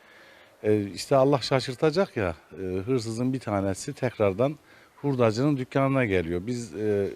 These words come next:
karakolda onun ifadesini verirken o haber geldi oraya. Sonra, e, iki kişilermiş, bir tanesini alıp getirdiler. Şu an,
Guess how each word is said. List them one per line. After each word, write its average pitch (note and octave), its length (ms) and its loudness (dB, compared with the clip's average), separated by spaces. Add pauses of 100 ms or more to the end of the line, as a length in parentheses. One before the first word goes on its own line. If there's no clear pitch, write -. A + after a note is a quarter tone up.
(200)
karakolda A2+ 580 4
onun A2+ 480 -2
ifadesini A2 800 0
verirken C3 540 0 (680)
o D#3+ 140 4
haber G#2+ 240 4
geldi E2+ 340 0
oraya. C#3+ 400 -2
Sonra, D3+ 440 2 (540)
e, A#2 120 4
iki D3 340 -2
kişilermiş, C#3+ 600 2
bir E3 60 -6
tanesini C#3+ 580 0
alıp D3 300 0
getirdiler. C3+ 560 -2
Şu - 200 -2
an, D3+ 180 2